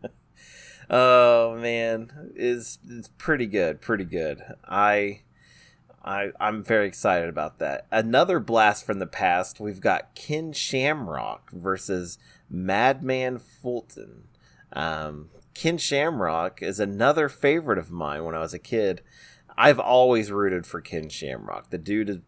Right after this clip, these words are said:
was nuts in the ring. He was always attacking referees. It was always funny to me. And so, yeah, I'm, I'm excited to see him,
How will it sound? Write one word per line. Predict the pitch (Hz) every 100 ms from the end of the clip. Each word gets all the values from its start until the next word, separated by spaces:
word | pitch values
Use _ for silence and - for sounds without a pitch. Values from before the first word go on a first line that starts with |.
| _ _ _
was | 90 87 78
nuts | 92 107 107 -
in | 104
the | 101
ring. | 95 98 92 87 87
He | 90
was | 85
always | 90 95 80
attacking | - 90 90 - 82
referees. | 90 - 87 82 82 78 80 87
It | -
was | 76
always | 92 101 98 -
funny | - 87 80 76
to | 76
me. | 73 73 71 - - - - - _
And | 95 101 95 90 87 90 - - _ _ _ _ _ _ _ _ _ -
so, | - 117
yeah, | 104 107 95
I'm, | 110 127
I'm | 110 120
excited | 113 - 107 101 87
to | 87
see | - 95
him, | 87 90 80 78 78